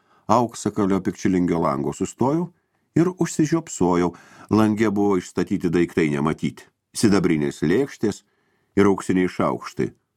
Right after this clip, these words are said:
Kas su jais ir valgo? Turbūt ponai, kurie turi sidabro kalnus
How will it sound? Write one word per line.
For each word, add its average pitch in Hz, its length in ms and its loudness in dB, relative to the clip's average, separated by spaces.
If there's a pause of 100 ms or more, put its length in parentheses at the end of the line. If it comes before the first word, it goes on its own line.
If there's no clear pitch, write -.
(340)
Kas 110 240 2
su 92 80 0
jais 80 240 0
ir 82 160 0
valgo? 107 400 -2 (480)
Turbūt 147 400 2
ponai, 196 320 0
kurie 117 320 -2
turi 92 240 -2
sidabro 85 480 -2
kalnus 71 540 -2